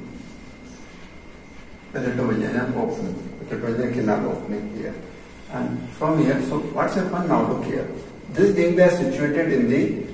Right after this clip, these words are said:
pterygopalatine fossa. If you see the pterygopalatine fossa, actually, pterygopalatine fossa has the superior wall,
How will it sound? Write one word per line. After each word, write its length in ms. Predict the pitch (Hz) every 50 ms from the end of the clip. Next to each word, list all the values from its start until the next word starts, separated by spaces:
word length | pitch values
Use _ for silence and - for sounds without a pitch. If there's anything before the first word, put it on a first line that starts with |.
| - - -
pterygopalatine 840 | 135 135 135 135 135 151 131 - 123 127 - - 139 139 139 135 139
fossa. 460 | 127 117 104 - - - - - - -
If 160 | 135 139 -
you 80 | 220 220
see 140 | 214 202 202
the 100 | 196 190
pterygopalatine 720 | - 156 139 135 139 - - 143 135 131 127 113 107 107 -
fossa, 520 | 127 127 127 127 113 110 110 - - - - -
actually, 340 | - - - - - - - - - - - - - - -
pterygopalatine 800 | 135 135 135 156 180 190 180 175 180 175 180 180 180 180 180 175
fossa 600 | 165 160 143 - - 185 156 139 123 - - - - -
has 260 | 135 131 135 131 -
the 380 | 156 151 139 - - - - - - - - - - - -
superior 600 | - - - 135 135 135 156 151 170 170 160 160
wall, 560 | 156 156 - - - - - - - - -